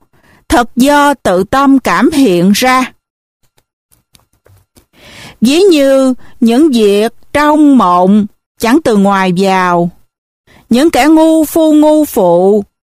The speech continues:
thường tu thập thiện tinh trì năm giới, chuyên tâm niệm Phật,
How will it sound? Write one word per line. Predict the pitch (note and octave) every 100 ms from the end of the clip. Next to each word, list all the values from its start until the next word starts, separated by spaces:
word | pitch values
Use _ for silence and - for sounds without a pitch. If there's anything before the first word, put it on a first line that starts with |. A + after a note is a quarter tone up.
| _ _ _ _
thường | - A#3 G#3+ F#3+ F3+ -
tu | C4+ D4 D4 D4
thập | C#4+ C4 G3 _
thiện | B3 G3 F3+ F#3+ G#3+
tinh | D4 D4
trì | A3+ F3
năm | G3 C4 C4
giới, | B3+ C4 D4 F#4 A4 - - - -
chuyên | D4+ D#4+ D#4+ D#4 C#4+
tâm | D#4 D4+ D4+
niệm | G#3+ F3
Phật, | G3+ G#3 F#3